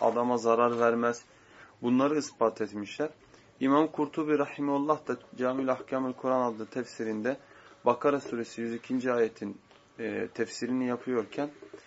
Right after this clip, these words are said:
diyor ki, Ehl-i sünnet vel cemaat icma etmiştir ki, e, sihir hakikattir ve tesiri vardır.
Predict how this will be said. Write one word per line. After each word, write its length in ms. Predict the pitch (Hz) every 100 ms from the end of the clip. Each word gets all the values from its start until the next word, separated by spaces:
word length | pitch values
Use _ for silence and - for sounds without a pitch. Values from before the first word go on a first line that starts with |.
| - - _ -
diyor 300 | 113 135 160
ki, 220 | 160 135 135 _ _ _ _ _ -
Ehl-i 240 | 117 123
sünnet 380 | 123 135 143 139
vel 160 | 135
cemaat 360 | 127 131 139 139
icma 400 | 127 117 127 135
etmiştir 540 | 131 - 147 - 147 143
ki, 200 | 123 120 - _ _ _ - _ _ 113
e, 420 | 113 110 107 107
sihir 360 | - - 120 143
hakikattir 720 | 131 127 131 - 147 - 143
ve 120 | 131 127
tesiri 460 | 117 - 113 104
vardır. 420 | 95 90 - -